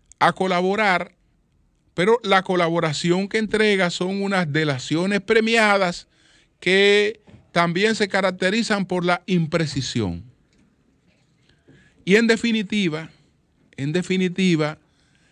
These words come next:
eh, desde que se planteó el expediente, la mayoría de los que han sido encartados están encartados o investigados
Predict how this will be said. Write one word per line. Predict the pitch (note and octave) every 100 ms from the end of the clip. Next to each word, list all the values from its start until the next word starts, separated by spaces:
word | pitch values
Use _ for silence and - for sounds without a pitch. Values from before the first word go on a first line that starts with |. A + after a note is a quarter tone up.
| _ _ -
eh, | B2+ B2 A#2 A2+ A2+ A2 G#2+ -
desde | A2+ C3+ C#3+ D3
que | D3
se | C#3+ D3 C#3 C3+
planteó | C3 C#3+ C3+ C3 D#3+ G3+
el |
expediente, | G3 G3 G#3+ A3+ G#3+ F3+ F#3 F#3+ - _ _ _ _ _ _ _ _
la | - C3+
mayoría | C#3+ D3 D3 D#3+ G3+
de | G#3+
los | G#3+
que | F#3+ G3 G3+ -
han | F3 E3+
sido | G3+ G3+ G3+ G3+
encartados | F#3+ F3+ F3+ G#3+ F#3+ F3 D#3 - - _ _ _ _
están | - C3+ E3 F#3
encartados | G3 F#3+ F#3 F#3 G3 F#3+ F3+ D#3+ - _ _ - _ - _ _ _
o | - D#3+
investigados | E3 F3 E3+ F#3 G#3+ G#3 G3+ F3 -